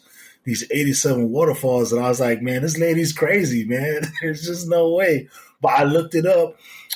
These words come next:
and it was, it was absolutely true, Martin. And I, I just, I couldn't believe it, man. So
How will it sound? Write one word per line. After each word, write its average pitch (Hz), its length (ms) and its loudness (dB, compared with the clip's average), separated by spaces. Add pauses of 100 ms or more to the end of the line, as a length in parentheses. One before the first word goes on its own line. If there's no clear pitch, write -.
and 120 460 0
it 127 140 -2
was, 107 320 -2
it 120 80 -2
was 110 340 -4 (160)
absolutely 107 520 -2
true, 101 360 -2
Martin. 92 380 -6 (200)
And - 120 -16
I, - 380 -12
I - 40 -10
just, - 380 -12
I - 40 0
couldn't 104 300 -2
believe 90 380 -2
it, 80 80 -8
man. 90 340 -8
So 85 560 -6